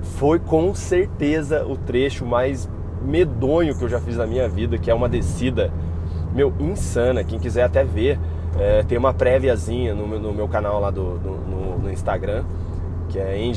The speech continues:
ponto niomar. Eu vou deixar os links todos aqui embaixo. É, tem uma préviazinha lá, eu fiz um videozinho. Cara, mas medonho. Eu desci realmente, literalmente com o cu na mão, viu?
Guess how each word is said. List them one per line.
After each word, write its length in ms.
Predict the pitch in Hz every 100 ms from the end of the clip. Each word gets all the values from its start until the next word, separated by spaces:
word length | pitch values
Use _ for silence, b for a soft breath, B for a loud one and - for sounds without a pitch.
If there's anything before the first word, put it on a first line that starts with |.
| -
ponto 260 | 110 101 107
niomar. 520 | 104 95 95 120 143 - - - - - - -
Eu 80 | -
vou 80 | 110
deixar 200 | 107 120
os 100 | 107
links 220 | 104 -
todos 220 | 107 104
aqui 160 | 98 98
embaixo. 400 | 90 104 - - - B B B -
É, 280 | 92 92 90
tem 160 | 113
uma 140 | 123 120
préviazinha 640 | 120 120 117 104 110 110
lá, 100 | 104
eu 40 | 113
fiz 240 | - 104
um 80 | 113
videozinho. 580 | 107 107 107 85 104 113 -
Cara, 320 | 127 135 107
mas 240 | 113 123
medonho. 720 | 120 135 131 87 82 127 95
Eu 80 | 101
desci 400 | 110 - - 127 - -
realmente, 500 | 110 127 143 120 120
literalmente 800 | 156 - 156 160 135 120 139
com 200 | - 151
o 40 | -
cu 220 | - 139
na 180 | 165 151
mão, 280 | 113 113 101
viu? 200 | -